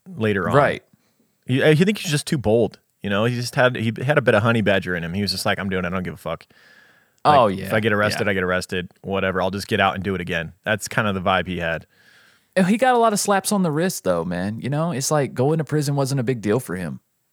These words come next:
Speaker 1: Well, early on, I mean, he was, he was doing robberies, which generally, if you're not, like, harming someone or holding them up at gunpoint, he was, like, generally breaking into the stores after they were closed and, and stealing shit and things like that.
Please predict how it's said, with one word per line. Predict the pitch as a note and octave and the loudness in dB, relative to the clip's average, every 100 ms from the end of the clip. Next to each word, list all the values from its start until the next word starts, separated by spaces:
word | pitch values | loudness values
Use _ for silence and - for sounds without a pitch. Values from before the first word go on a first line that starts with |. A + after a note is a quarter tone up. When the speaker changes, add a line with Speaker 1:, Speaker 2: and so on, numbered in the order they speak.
| - | -2
Speaker 1:
Well, | C#3 | 2
early | D3 G#3 D3+ | 6 6 6
on, | D3+ D3+ | 6 6
I | |
mean, | C3 C3 | 4 2
he | C#3 | 2
was, | C3 A#2 - | 0 -2 -6
he | A#2 | -4
was | A#2 G2+ | -2 0
doing | A2 A2 A2 G#2 G2+ _ _ _ F#2+ - | 0 0 0 -2 -6 _ _ _ -20 -8
robberies, | A2+ G#2 G#2 F#2+ G2 G2 F#2 | 0 2 2 0 -2 -2 -4
which | G#2 G2 - - - - _ _ _ - | -4 -4 -6 -12 -16 -20 _ _ _ -6
generally, | A2+ A#2+ A#2 A2+ A2 | 0 2 2 2 0
if | A2 | 0
you're | |
not, | A2+ G#2+ - - | 2 2 0 -8
like, | G2 - _ - - | -10 -10 _ -20 -8
harming | A2 A#2 G#2+ | -4 -2 -2
someone | G2+ A2 G#2+ G#2+ | -2 0 0 0
or | F#2+ | 0
holding | A2 G#2 G2 | 0 0 0
them | G2 | 0
up | G#2 G2+ | -2 -2
at | |
gunpoint, | G2 G#2+ G#2+ G#2 | -2 -2 0 -2
he | |
was, | A#2 G#2+ | 0 2
like, | G#2+ - - - - _ _ _ _ - | 2 2 -20 -20 -20 _ _ _ _ -2
generally | A#2+ D3 C#3 B2 A2 | 4 6 6 4 2
breaking | F#2+ A#2 A#2+ A#2 | 2 2 2 2
into | A2+ G#2 | 0 0
the | |
stores | F#2+ A2+ G#2+ G2+ | -2 0 2 2
after | G2 G2 | 0 0
they | F2+ | -4
were | E2+ | -4
closed | - C3 A#2+ A2+ G2 | 2 6 6 4 0
and, | G2+ | -6
and | F#2 G2 | -4 -6
stealing | A2 G#2 G2+ | -4 -2 -4
shit | - G#2 G2+ | -2 -2 -2
and | G2+ | -4
things | G#2+ G2 | -4 -2
like | F2+ | 0
that. | F#2+ G2 G2 | 2 2 2